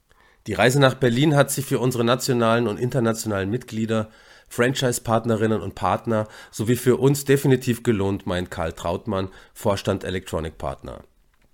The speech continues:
Mit vielen positiven Eindrücken fahren wir nach Hause und sind jetzt schon gespannt darauf, was uns erwartet, wenn die ifa zwanzig vierundzwanzig in ihrem hundertsten Jahr wieder die Tore eröffnet.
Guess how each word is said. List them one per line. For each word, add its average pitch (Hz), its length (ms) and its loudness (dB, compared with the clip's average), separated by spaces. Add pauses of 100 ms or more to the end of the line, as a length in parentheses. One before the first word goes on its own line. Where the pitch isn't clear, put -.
(260)
Mit 120 140 -4
vielen 196 300 0
positiven 143 580 0
Eindrücken 135 560 0
fahren 117 240 0
wir 110 80 2
nach 107 180 -4
Hause 139 440 -2 (260)
und 131 120 2
sind 131 200 0
jetzt 160 160 0
schon 151 140 0
gespannt 131 420 0
darauf, 113 320 2
was 110 160 0
uns 110 140 -4
erwartet, 95 520 -6
wenn 101 160 -4
die 95 180 -10
ifa 117 260 -4
zwanzig 95 420 -6
vierundzwanzig 113 840 -2
in 107 140 0
ihrem 104 260 -4
hundertsten 120 520 -2
Jahr 82 260 -4
wieder 95 200 -4
die 101 140 -10
Tore 92 380 -4
eröffnet. 76 580 -12